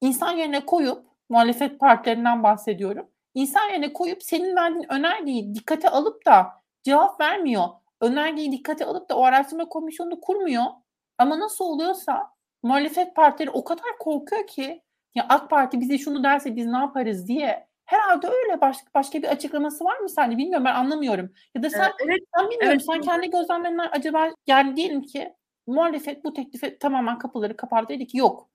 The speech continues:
Speaker 1: yok kardeşim, olmayacak bu iş." Sence halk ne der? Halk şey mi diyecek yani?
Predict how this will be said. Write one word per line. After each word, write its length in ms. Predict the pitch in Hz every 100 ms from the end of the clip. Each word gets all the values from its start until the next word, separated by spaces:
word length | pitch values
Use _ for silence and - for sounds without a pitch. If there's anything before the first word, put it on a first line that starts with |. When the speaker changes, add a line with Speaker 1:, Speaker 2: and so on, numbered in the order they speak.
| -
Speaker 1:
yok 180 | 294 277
kardeşim, 460 | 190 180 190 214 -
olmayacak 580 | 240 226 185 165 160 -
bu 120 | -
iş." 340 | - - - _ _
Sence 340 | - 277 302 320
halk 260 | 285 302
ne 200 | 302 339
der? 260 | 233 226 240
Halk 220 | 233 247
şey 220 | - 330 339
mi 120 | 208
diyecek 360 | 190 190 190
yani? 440 | 196 185 170 165